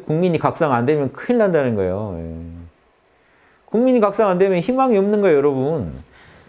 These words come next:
아니, 예수님, 부처님 나와도 국민이 안 따라주면, 국민이 안, 선택 안 해주면요, 끝인 거예요. 그 시대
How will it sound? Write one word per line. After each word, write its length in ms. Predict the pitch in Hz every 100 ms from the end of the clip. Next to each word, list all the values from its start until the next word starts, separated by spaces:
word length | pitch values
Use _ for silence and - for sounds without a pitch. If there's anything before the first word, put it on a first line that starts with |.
| _ _
아니, 200 | 165 175
예수님, 380 | 240 277 285 254
부처님 440 | 202 185 247 233
나와도 380 | 196 160 196 196
국민이 440 | - 160 220 285 240
안 180 | 143
따라주면, 540 | 151 226 220 185 165 143
국민이 460 | 170 208 247 247
안, 180 | 139 139 160 -
선택 400 | - 233 254 262
안 160 | 180 139
해주면요, 840 | 180 180 156 151 180 196 104 82
끝인 380 | - 226 - 294
거예요. 540 | 277 220 170 175 139 101
그 100 | 165
시대 520 | 180 190 185 175 170